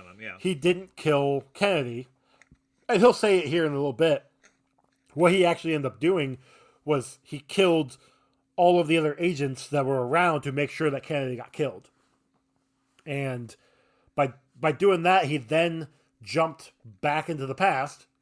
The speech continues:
Speaker 2: to essentially five days before the apocalypse.
Speaker 1: Back to the Future.
Speaker 2: Oh, Back to the Future. Sorry, yeah, thank you. Back to his, his
Speaker 1: Come on, Marty.
Speaker 2: Whatever. Um,
Speaker 1: <laughs>
Speaker 2: and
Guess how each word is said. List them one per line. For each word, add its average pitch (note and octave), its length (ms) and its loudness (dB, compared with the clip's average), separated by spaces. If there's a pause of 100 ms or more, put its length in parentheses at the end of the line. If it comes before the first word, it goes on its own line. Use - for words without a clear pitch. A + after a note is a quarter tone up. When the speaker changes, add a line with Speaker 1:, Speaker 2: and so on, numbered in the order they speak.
(140)
Speaker 2:
to E3+ 560 -2 (800)
essentially C#3+ 720 -2 (880)
five D#3+ 260 4
days D3 220 0
before D#3 200 -4
the C3+ 80 -2
apocalypse. B2+ 680 -4 (420)
Speaker 1:
Back C#3+ 180 -8
to C3+ 80 -18
the A#2 60 -18
Future. B2 220 -10
Speaker 2:
Oh, E3 60 2
Back F#3 180 4
to D#3+ 80 -10
the B2 40 -8
Future. C#3 260 -8
Sorry, B2+ 260 -4
yeah, B2+ 100 -6
thank C3+ 240 -10
you. A#2+ 120 -12 (360)
Back F3 220 2
to E3+ 100 0
his, C#3+ 360 -2 (180)
his C#3+ 560 -4
Speaker 1:
Come E3 140 -16
on, F3 160 -10
Marty. A#2+ 340 -12 (380)
Speaker 2:
Whatever. A#2 460 -10 (920)
Um, D3 520 2 (240)
Speaker 1:
<laughs> - 260 -20
Speaker 2:
and D#3 500 -2